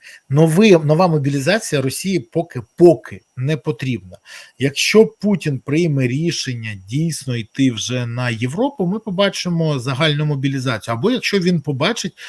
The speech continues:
що українська армія отримала нове поповнення після мобілізації,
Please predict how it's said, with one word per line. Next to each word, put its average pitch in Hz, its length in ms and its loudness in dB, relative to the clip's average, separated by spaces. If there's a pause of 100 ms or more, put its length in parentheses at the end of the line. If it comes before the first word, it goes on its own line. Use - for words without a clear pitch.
(200)
що - 180 4
українська 151 680 2
армія 147 600 2 (440)
отримала 170 880 6 (340)
нове 180 300 8
поповнення 127 720 2 (100)
після 139 360 0
мобілізації, 110 1080 -2